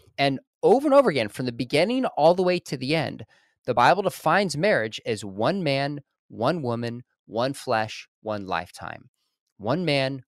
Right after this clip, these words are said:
one woman, one flesh, one lifetime. That's exactly how the Bible defines it. And sexuality, sex outside of that marriage context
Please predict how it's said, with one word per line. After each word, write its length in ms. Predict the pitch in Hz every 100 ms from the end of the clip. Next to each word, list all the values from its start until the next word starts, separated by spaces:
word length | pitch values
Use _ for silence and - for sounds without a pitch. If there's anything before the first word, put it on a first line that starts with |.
| _
one 300 | - 110 143
woman, 400 | 123 113 113 107 _ _ _
one 200 | - 117
flesh, 560 | - 117 104 95 - - _ _
one 220 | 107 101
lifetime. 580 | 92 85 90 - 85 - - - -
That's 220 | - 127 139
exactly 600 | 120 123 135 - 156 139
how 160 | 127
the 100 | 123
Bible 540 | 104 107 107 107 104 - _ _
defines 560 | - - 107 98 98 -
it. 180 | - _ _ -
And 260 | 131 123 - _
sexuality, 1120 | - - - 220 - 240 190 240 285 - - -
sex 460 | - 180 196 - -
outside 840 | 170 165 - - 185 165 208 226 202
of 120 | 139
that 220 | 143 127 123
marriage 380 | 117 110 98
context 680 | - 95 90 - - - -